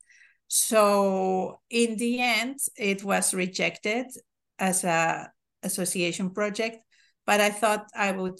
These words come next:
make it myself, since it was my brainchild from the beginning, and it was my work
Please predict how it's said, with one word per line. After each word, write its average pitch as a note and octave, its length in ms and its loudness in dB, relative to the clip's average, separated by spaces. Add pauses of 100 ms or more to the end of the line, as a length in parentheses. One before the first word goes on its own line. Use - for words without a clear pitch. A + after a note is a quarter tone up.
make F3 280 -2
it E3 200 -6
myself, D3+ 640 -4 (160)
since G3 360 4
it A3 140 2
was G#3+ 220 2
my F#3+ 200 4
brainchild F3+ 800 0
from E3 420 -6
the E3 120 2
beginning, E3 680 -2 (380)
and F3 240 0
it F3 200 -2
was F3+ 320 2
my F3 220 4
work G#3+ 500 4